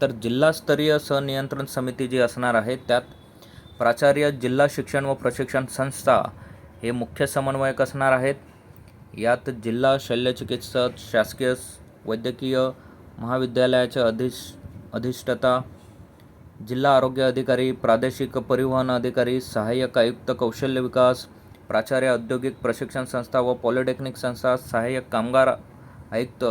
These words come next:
शिक्षण अधिकारी हे संपूर्ण सदस्य या समितीमध्ये असणार आहे.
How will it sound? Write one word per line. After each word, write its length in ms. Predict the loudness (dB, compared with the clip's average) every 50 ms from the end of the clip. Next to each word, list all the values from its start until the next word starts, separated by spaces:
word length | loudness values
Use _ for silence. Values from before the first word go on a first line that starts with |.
| 0 -2
शिक्षण 400 | -4 -10 -10 -4 0 2 4 4
अधिकारी 420 | 4 4 4 2 4 4 2 2
हे 140 | 2 0 -2
संपूर्ण 440 | -2 -2 -4 -4 -2 -2 0 0 0
सदस्य 680 | -2 -2 -4 -2 2 2 2 2 0 -2 0 0 2 0 -2 -6 -14 -20 -20 -20 -20 -20 -20 -20 -20 -16 -6 0
या 120 | 0 0
समितीमध्ये 580 | 0 0 -4 -4 -4 -4 -4 -2 -2 0 2 2
असणार 380 | 2 2 0 -2 2 4 4
आहे. 280 | 4 4 2 0 -2 -4